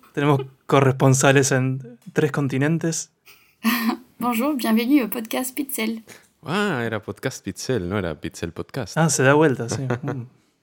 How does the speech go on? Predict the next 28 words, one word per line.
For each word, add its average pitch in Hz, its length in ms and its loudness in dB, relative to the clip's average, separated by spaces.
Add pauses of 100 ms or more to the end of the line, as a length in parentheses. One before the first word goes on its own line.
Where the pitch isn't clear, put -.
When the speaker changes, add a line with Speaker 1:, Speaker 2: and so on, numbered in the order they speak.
(280)
Speaker 1:
Es 131 140 -6
como 131 420 -2 (300)
faina 135 320 2
arriba, 147 300 4
faina 135 240 -2
abajo. 131 420 0
Speaker 3:
Claro. - 220 -6 (140)
Speaker 2:
<laughs> 120 140 -6 (840)
Speaker 3:
Bueno. 113 160 -2
Speaker 2:
Tal - 80 4
vez, 427 300 2 (200)
pará, 240 280 6
porque 220 260 -2
si 220 140 -4
se 226 160 -2
llaman 277 360 4
Pixel 233 300 -4
Podcast 220 340 -6
debería 208 460 -2
haberlo 202 300 -6
dicho 202 280 -8 (640)
de 214 80 -6
la 196 140 0
forma 208 300 -2
correcta. 185 420 -10
Speaker 3:
Ah, 113 380 0
claro. 101 260 0
Igual 190 260 -2